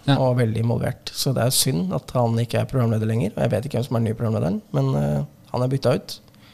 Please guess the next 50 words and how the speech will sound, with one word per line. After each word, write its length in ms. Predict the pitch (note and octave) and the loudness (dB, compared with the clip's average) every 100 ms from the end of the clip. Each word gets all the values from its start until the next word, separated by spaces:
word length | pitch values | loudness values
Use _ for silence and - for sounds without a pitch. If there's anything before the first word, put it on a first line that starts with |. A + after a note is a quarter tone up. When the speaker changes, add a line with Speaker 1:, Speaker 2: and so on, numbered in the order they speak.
| - - - - - - - - - - | -20 -20 -20 -20 -20 -20 -20 -20 -20 -4
Speaker 2:
Så 140 | D#3 C#3 | 0 2
vi 60 | C#3+ | 2
får 120 | F#3 | 0
se 120 | F#3+ | 0
hvordan 140 | A3+ G3+ | 0 0
det 60 | D#3+ | 0
går 80 | D#3+ | 0
med 80 | |
neste, 240 | D#3+ - F3+ | 0 0 -2
men 140 | E3 D#3 | 0 2
han 200 | D3+ C#3+ | 2 2
er, 400 | C#3+ C#3+ C#3+ C3+ | 2 2 0 0
han 160 | C#3 | 0
er 140 | D#3 D3+ | 2 2
veldig 220 | C3 E3 | 2 2
morsom 220 | D#3 C#3+ C3 | 0 0 0
å 20 | |
jobbe 160 | B2+ B2+ | 0 -2
med. 60 | C#3 - _ - - | -6 -10 _ -20 -20
Speaker 1:
Ja, 80 | - | -8
det 80 | D#3+ | -8
tror 140 | - A#2+ | 0 0
jeg. 100 | A2+ - | 0 -2
Speaker 2:
Han 80 | C#3+ | 0
er 140 | C#3+ C#3+ | 0 0
full 180 | C3 | 0
av 300 | D3+ E3+ - E3+ | 2 2 0 2
faen, 300 | C#3 C3+ D3 - - _ - | 0 2 -4 -10 -20 _ -4
så 140 | D3 C#3 C3 C#3+ | 0 2 0 -2
han 240 | C3+ C3+ | -4 -2
har 140 | C#3+ E3 | -2 2
plaget 300 | D#3 C3 C3+ | 2 4 0
ganske 260 | B2 - | -2 0
mange 200 | B2 A#2+ B2+ | -2 -2 -2
folk 180 | B2+ | -4
i 80 | B2+ | -4
crewet 320 | A#2+ A#2+ B2+ | -4 -2 0
opp 160 | C#3 - B2 | -2 0 0
igjennom. 220 | B2+ D3+ - - - | 0 -2 -2 -4 -2
Speaker 1:
<laughs> 360 | - - F3+ | -4 0 0
Speaker 2:
Men 80 | - C3+ | 4 6
han 40 | |
kjenner 240 | B2+ B2+ B2+ | 8 8 8
meg 140 | B2+ | 6
såpass 220 | C3+ C3+ B2 | 4 2 2
godt 240 | C3+ - C3 | 0 2 0
at, 160 | - | 4
eh, 540 | C3+ C3 C#3 C#3 C#3+ C#3 C3+ - - | 4 4 4 2 2 0 -2 -8 -2
ja, 100 | C3 - - | -2 -2 -6
jeg, 160 | D3 | -4